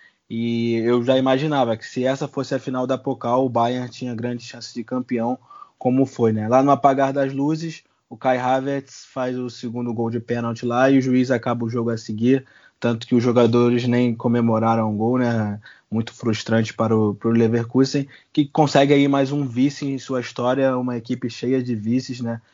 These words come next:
E que o próprio título da Pokal só tem um. É, o Kai Havertz começou esse jogo jogando lá na frente como atacante, também acho que isso foi um erro. Eu, se fosse o Peter Bosz, começaria com o Kevin Volland.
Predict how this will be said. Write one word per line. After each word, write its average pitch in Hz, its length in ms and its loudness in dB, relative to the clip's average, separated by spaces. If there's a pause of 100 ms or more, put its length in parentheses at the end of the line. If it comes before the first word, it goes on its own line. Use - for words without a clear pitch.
(280)
E 113 120 -4
que 117 120 0
o 117 60 4
próprio 127 320 4
título 127 300 -2
da 123 120 4
Pokal 123 400 2
só 131 160 -2
tem 131 280 0
um. 127 200 0 (560)
É, 110 600 0 (160)
o 135 100 -2
Kai 156 200 4
Havertz 151 400 2
começou 143 400 -8
esse 135 160 -12
jogo 143 260 -6
jogando 131 280 -6
lá 127 100 -6
na 127 160 -10
frente 131 320 -14
como 127 180 -14
atacante, 131 580 -14
também 127 260 -8
acho 127 240 -8
que - 80 -12
isso - 180 -16
foi 131 120 -8
um 123 160 -6
erro. 135 340 -4 (420)
Eu, 120 220 -4
se 117 120 -14
fosse 123 280 -4
o 120 40 -2
Peter 120 320 -4
Bosz, 117 320 0
começaria 120 640 -4
com 120 180 -6
o 113 60 -10
Kevin 123 400 0
Volland. 135 480 0